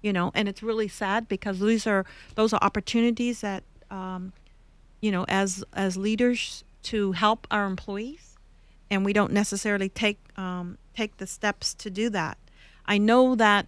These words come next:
from the research that I've done, when we look at, um, the financial loss, there's at least two out of three Americans that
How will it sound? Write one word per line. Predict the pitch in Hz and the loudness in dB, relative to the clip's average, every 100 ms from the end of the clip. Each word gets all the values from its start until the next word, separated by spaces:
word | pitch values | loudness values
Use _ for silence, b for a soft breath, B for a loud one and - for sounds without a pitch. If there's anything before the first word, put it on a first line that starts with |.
| - | -4
from | 208 202 196 | -4 -2 0
the | 190 | 0
research | 226 240 247 240 - | 0 2 2 0 -2
that | 214 | -4
I've | 202 190 185 | -2 -4 0
done, | 208 214 262 - - - - - - 226 | 2 2 0 -6 -20 -20 -20 -20 -16 -8
when | 190 | -4
we | 196 | -2
look | 226 233 | -2 2
at, | 214 196 - - | 2 2 -4 -4
um, | 190 180 175 B B B | -2 0 -4 B B B
the | 180 | -12
financial | - 196 202 220 - 196 | -6 -2 -2 -2 -4 -6
loss, | 185 202 214 | -2 -2 -2
there's | 208 185 | -4 -4
at | 190 - | -4 -4
least | 226 - - | -4 -4 -10
two | - 269 262 262 254 b b b - | -6 -2 0 0 -2 b b b -4
out | 208 196 | -2 -2
of | 185 | -4
three | - - 208 233 220 | -10 -14 -4 -2 -2
Americans | 196 196 196 202 196 196 180 190 - | -2 -2 0 0 -2 -6 -10 -12 -12
that | 185 175 | -8 -8